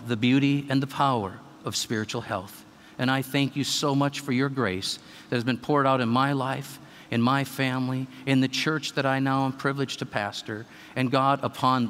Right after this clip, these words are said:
this, this denomination. Oh, I pray, God, as we're talking about starting and strengthening churches,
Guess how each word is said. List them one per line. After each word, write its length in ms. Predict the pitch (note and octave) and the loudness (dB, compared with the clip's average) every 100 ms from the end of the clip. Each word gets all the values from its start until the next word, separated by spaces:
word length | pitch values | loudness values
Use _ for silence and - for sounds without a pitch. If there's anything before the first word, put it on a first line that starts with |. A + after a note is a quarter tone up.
| A2+ | 0
this, 380 | C3 C3 - - - - - - | 0 0 -2 -6 -16 -20 -6 -2
this 400 | B2+ - - - - - - - - - - | 0 -2 -4 -8 -18 -20 -20 -20 -20 -16 0
denomination. 720 | A#2+ G#2+ A2+ G#2+ F#2 - - - - - - - - | 2 2 2 0 -2 -6 -8 -14 -20 -20 -20 -4 2
Oh, 200 | C#3+ B2+ | 4 4
I 180 | C#3 C#3+ | 2 0
pray, 340 | - C#3+ B2 | -2 0 0
God, 400 | G#2+ F2 D#2 - - - - - - | -2 -8 -8 -12 -18 -20 -20 -16 -6
as 140 | A#2 | -2
we're 120 | C3 | 0
talking 360 | B2+ C3 C3+ C3+ | 2 2 2 2
about 240 | A#2 A2+ | 0 0
starting 480 | - - C3 C#3 C3+ | -2 0 2 2 2
and 100 | A2 | 0
strengthening 560 | - A#2 A#2+ B2+ C3 C3+ | -2 -2 -2 -2 -2 -2
churches, 540 | - F2+ - F2 - | -4 -10 -10 -10 -12